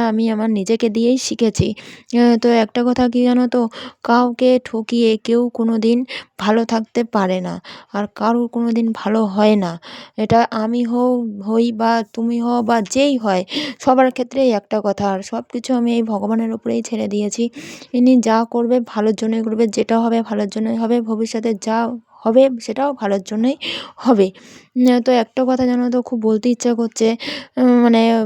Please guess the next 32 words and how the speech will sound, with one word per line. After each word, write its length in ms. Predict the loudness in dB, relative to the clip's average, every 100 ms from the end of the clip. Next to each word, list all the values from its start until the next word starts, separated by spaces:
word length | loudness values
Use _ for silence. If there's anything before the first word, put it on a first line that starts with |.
| 0
বলাটা 340 | 0 2 0
ঠিক 220 | -4 -6 -4
হবে 200 | -4 -2
না 100 | -2
ভুল 180 | -4 -4
হবে 180 | -4 -4
সেটাও 300 | -4 -2 0 2
জানি 280 | 2 2 0
না, 120 | -2 -4 -12 -20 -2
তবুও 340 | 0 4 4
ব-, 380 | 4 2 2 2 2
মনে 220 | 2 4
এসছে 220 | 2 2 0
যখন 220 | 0 0 0
তোমাদেরকে 420 | 0 -2 -2 -2
বলেই 380 | -2 2 4 4
দিই। 180 | 2 -4 -6 -16 -12 -4
জীবনে 420 | 0 2 4 2 2
মনে 260 | 0 0
হয় 220 | 0 0 0 -4
সব 220 | -6 -6 -6
থেকে 200 | -6 -2 -2
বড় 200 | -2 -2 -2
হচ্ছে 260 | -4 -4 -4
টাকা। 300 | -2 -4 -4 -4
আসলে 280 | -6 -6 -6 -6
টাকা 260 | -6 -4 -6
যার 320 | -2 -2 -2 -4 -6
আছে 320 | -6 -4 -4 -4 -8 -12 -8 -2
তার 200 | 0 -2 -4
দাম, 320 | -4 -2 -2 -4 -4
মান, 320 | -2 0